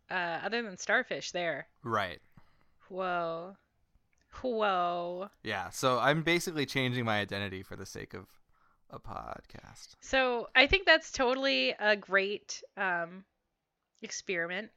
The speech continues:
Speaker 2: Uh-oh.
Speaker 1: You know, a social experiment.
Speaker 2: Yeah.
Speaker 1: <laughs> I've been, um, uh, giving a lot of classes on cybersecurity, and
Speaker 2: Oh.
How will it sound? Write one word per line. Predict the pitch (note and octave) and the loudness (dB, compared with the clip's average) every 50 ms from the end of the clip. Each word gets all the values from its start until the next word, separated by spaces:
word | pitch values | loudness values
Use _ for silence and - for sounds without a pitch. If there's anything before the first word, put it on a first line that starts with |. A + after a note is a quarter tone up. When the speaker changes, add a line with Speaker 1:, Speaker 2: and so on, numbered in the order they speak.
| _ _ _ _ _ _ _ _ _ _ _ | _ _ _ _ _ _ _ _ _ _ _
Speaker 2:
Uh-oh. | - A2 F#2+ F2+ - - - - _ _ _ _ _ _ _ _ _ _ _ _ _ _ _ _ _ _ _ _ - - | -6 -6 -4 -4 -6 -10 -12 -20 _ _ _ _ _ _ _ _ _ _ _ _ _ _ _ _ _ _ _ _ -20 -10
Speaker 1:
You | G#3 G3+ | -8 -8
know, | F3+ E3 D#3+ D#3 - | -6 -6 -8 -8 -4
a | G3 F#3+ F3+ - - | -2 -2 -2 -4 -8
social | G3 - G#3+ G3+ G3 - G3+ E3 | -4 -2 -2 -2 0 -2 -6 -4
experiment. | - - - E3+ D3+ D3+ D3+ D#3 F3 - _ _ _ - | -6 -8 -8 -6 -6 -6 -6 -8 -10 -10 _ _ _ -8
Speaker 2:
Yeah. | - B2 A2+ G#3 G2 F#2 F2 - - - D4 - - - - | -2 0 0 0 0 -2 -2 -4 -2 -4 -4 -6 -6 -16 -14
Speaker 1:
<laughs> | - - - B3+ B3 - - | -12 -8 -6 -8 -6 4 4
I've | A#3+ A3 | 4 6
been, | B3+ C4 B3+ A#3+ A#3+ | 8 4 4 6 6
um, | A3 G#3 G3 F#3+ F#3+ F#3 F#3+ F#3+ E3+ - _ _ _ _ _ _ _ _ _ _ _ _ _ _ _ _ _ _ _ - - | 6 8 8 6 4 0 -4 -12 -16 -18 _ _ _ _ _ _ _ _ _ _ _ _ _ _ _ _ _ _ _ -2 0
uh, | F#3+ F3+ F3 F3 E3+ E3 D#3 F3 F3+ F3+ - _ _ _ - F#3 F3 _ _ _ _ _ _ _ _ _ _ - | 2 2 4 2 2 0 -2 -4 -10 -18 -20 _ _ _ -20 -20 -20 _ _ _ _ _ _ _ _ _ _ 0
giving | A3+ G#3 A3+ A3+ A#3 | 2 2 2 2 2
a | A#3 | 2
lot | A3 A3 A3 A3 | 6 6 6 6
of | A3+ G#3+ - | 4 0 4
classes | - G#3 F#3 F#3 - - G#3+ G3 G3 - - | 4 6 6 6 2 0 -4 -4 -4 -4 -4
on | F#3+ F#3+ F#3 F3+ F3 F3 F3 F3 - - - - | -2 0 0 0 -2 -4 -8 -14 -18 -20 -18 -4
cybersecurity, | - - G3 G3+ G3+ A#3+ A#3+ - - E4 - D#4 D4+ D4+ D4+ D#4+ E4+ E4+ F#4 G4+ G4 - - - | 4 6 6 6 6 4 2 4 0 -2 2 4 4 4 4 2 2 0 -2 -2 -4 -8 -10 2
and | A#3+ - | 6 8
Speaker 2:
Oh. | - A#2+ A#3 F#2 - | 10 10 8 6 0